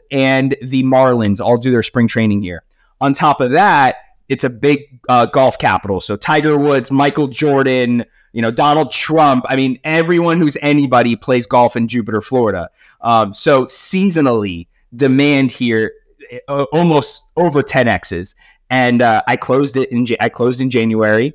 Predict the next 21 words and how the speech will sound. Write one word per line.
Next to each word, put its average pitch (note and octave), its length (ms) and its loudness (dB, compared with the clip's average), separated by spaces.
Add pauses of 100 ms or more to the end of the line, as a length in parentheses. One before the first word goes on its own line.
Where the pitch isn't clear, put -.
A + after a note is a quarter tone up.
and A2+ 140 0
I A2 60 0
listed A#2 420 -2
it, A#2 140 0
and A2+ 80 -4
someone's A2+ 220 -4
like, A#2 140 -2
"I'll A#2 60 0
pay C3+ 160 -4
you A#2+ 160 -2
eighteen B2 380 -2
hundred B2 260 0
a A2+ 60 0
month C3+ 240 0
for G2 80 -8
four A2 320 -2
months, - 440 -2
like, A#2 300 -4
uh, F#2 60 0
per B2 180 -4
month." B2+ 240 -2